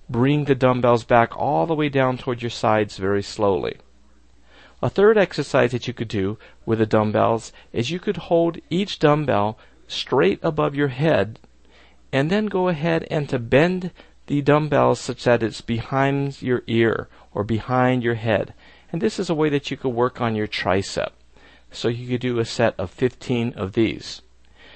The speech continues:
So those are exercises to work on your upper body using the dumbbells.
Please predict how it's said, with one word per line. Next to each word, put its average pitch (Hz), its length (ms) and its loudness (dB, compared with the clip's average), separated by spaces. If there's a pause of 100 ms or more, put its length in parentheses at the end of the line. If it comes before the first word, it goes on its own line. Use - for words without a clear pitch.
(120)
So - 160 -6
those 208 260 2
are 220 80 -2
exercises 156 760 -2
to 135 100 -4
work 123 260 -4
on 120 160 -2
your 101 220 -2
upper 151 320 -2
body 95 340 0
using 117 380 -2
the 117 80 -2
dumbbells. 90 760 -2